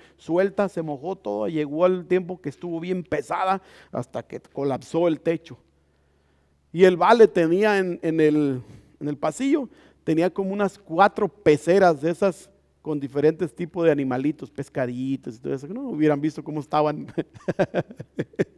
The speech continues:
Todas las peceras ahogadas totalmente de insulación y drywall y todo. Y él lo puso. Le dije, "¿Quién se lo instaló?".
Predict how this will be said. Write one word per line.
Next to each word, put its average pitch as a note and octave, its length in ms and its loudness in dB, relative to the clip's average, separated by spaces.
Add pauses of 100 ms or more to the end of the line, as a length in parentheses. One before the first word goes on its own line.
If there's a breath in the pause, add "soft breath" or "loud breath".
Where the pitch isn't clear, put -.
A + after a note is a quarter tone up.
(1800 loud breath)
Todas A#3+ 220 10
las A3+ 160 10
peceras G3 500 8
ahogadas D#3+ 920 0
totalmente E3+ 840 -2
de D3+ 120 2
insulación C#3 680 -4
y D3+ 40 0
drywall C#3+ 420 0
y C3+ 60 -6
todo. C#3+ 420 -8 (1400)
Y C3+ 160 -4
él C#3 120 0
lo A3+ 100 4
puso. E4+ 480 0 (2000)
Le D3+ 140 -2
dije, D3+ 180 -2
"¿Quién A#3+ 200 2
se B3+ 120 4
lo B3+ 40 -2
instaló?". G3 560 2